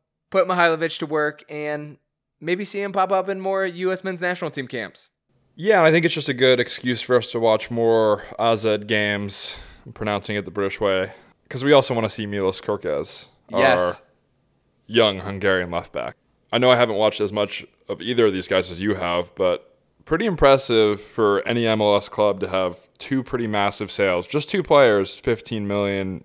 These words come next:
Speaker 2: euros generated instantly. I mean, that's, that's what small Premier League clubs can <laughs> generate sometimes, you know?
Speaker 1: Yeah, and especially if you look outside of England, the P-, Premier League, like, whole Bundesliga clubs would be happy
Speaker 2: Yeah.
Speaker 1: sometimes with fifteen million dollars in sales.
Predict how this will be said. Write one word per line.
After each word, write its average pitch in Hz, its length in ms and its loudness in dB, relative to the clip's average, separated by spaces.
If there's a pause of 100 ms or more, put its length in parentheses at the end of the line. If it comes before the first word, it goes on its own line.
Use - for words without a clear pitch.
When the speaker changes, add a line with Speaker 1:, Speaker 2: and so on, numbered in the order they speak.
Speaker 2:
euros 98 400 0
generated 90 560 -2 (340)
instantly. 95 680 -2
I 90 60 0
mean, 107 160 -4
that's, 110 440 -2 (320)
that's 120 180 2
what 120 240 0
small 107 460 2
Premier 113 340 -2
League 80 180 -4
clubs - 420 -8
can 95 180 -8
<laughs> - 80 -10
generate 80 380 -4
sometimes, 95 600 -6
you 117 60 -8
know? 110 300 -2
Speaker 1:
Yeah, 160 240 2
and 120 100 -6
especially 135 640 -2
if 110 100 -10
you 131 140 -4
look 131 180 0
outside 131 460 2
of 123 100 -2
England, 123 320 -4
the 120 60 -10
P-, - 60 -20 (260)
Premier 135 340 0
League, 117 320 -4
like, 120 280 -4
whole 175 320 0
Bundesliga 139 600 -2
clubs 110 380 -6
would 110 100 -12
be 113 120 -10
happy 110 500 -6 (180)
Speaker 2:
Yeah. 117 200 2
Speaker 1:
sometimes 120 480 -2
with 113 160 -10
fifteen 117 360 -8
million 110 240 -6
dollars 104 220 -4
in 104 80 -18
sales. 98 320 -8